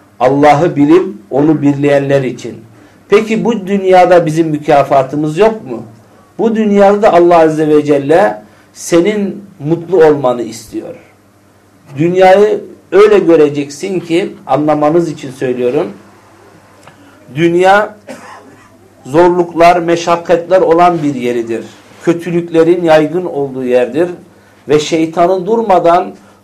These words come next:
tuzak kurmuş olduğu yerdir. Bunun karşılığında Allah Azze ve Celle dünyada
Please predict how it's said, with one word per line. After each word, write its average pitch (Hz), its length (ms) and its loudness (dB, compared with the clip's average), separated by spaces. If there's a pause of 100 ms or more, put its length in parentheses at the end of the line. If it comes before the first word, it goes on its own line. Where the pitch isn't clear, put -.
tuzak 196 480 -2
kurmuş 151 380 -4
olduğu 135 340 -4
yerdir. 113 460 -2 (920)
Bunun 202 260 0
karşılığında 165 720 0
Allah 143 220 2
Azze 127 280 0
ve 123 140 -2
Celle 127 320 -4
dünyada 139 640 0